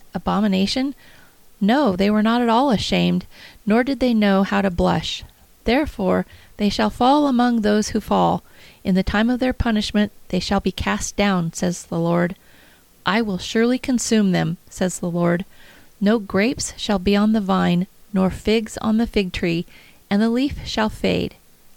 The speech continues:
and the things I have given them shall pass away from them. Why do we sit still? Assemble ourselves, and let us enter the fortified cities, and let us be silent there.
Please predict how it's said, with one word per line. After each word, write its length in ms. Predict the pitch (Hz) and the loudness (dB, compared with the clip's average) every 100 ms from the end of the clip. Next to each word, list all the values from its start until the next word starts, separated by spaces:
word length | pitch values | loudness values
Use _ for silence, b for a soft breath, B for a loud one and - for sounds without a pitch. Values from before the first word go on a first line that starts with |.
| - | -2
and 120 | 190 | 0
the 80 | 202 | 2
things 280 | 269 320 | 0 -2
I 120 | 277 294 | 0 -2
have 200 | 330 - | -4 -4
given 300 | 247 233 196 | -2 0 2
them 160 | 196 | 0
shall 200 | 196 214 | 0 -2
pass 340 | - 185 190 214 | -2 -4 -4 -2
away 240 | 190 185 | 0 0
from 180 | - 175 | 0 0
them. 280 | 170 165 180 - - B B B B B - | 0 0 -4 -10 -20 B B B B B -2
Why 260 | 196 220 | 0 0
do 160 | 226 233 | 0 -2
we 100 | 226 | -2
sit 240 | - 233 | -2 -4
still? 480 | - - 202 185 175 - b b b b | -6 -4 0 0 -2 -8 b b b b
Assemble 380 | - 302 262 | -4 -2 0
ourselves, 580 | 202 185 - 185 175 170 - B B | 0 0 -2 -2 -2 -6 -12 B B
and 120 | B 214 | B 0
let 120 | 262 | 2
us 180 | 285 - | 0 0
enter 320 | 233 233 196 | -2 0 0
the 80 | 180 | -2
fortified 560 | 180 208 208 - 208 196 | -2 -4 -4 -2 -4 -4
cities, 440 | - 190 180 175 - B B B - | -4 -2 -2 -4 -12 B B B 0
and 140 | 202 | 4
let 120 | 214 | 4
us 140 | 247 254 | 2 0
be 160 | - | -2
silent 480 | 247 240 240 226 - | -4 0 2 2 2
there. 300 | 185 170 170 | 2 2 2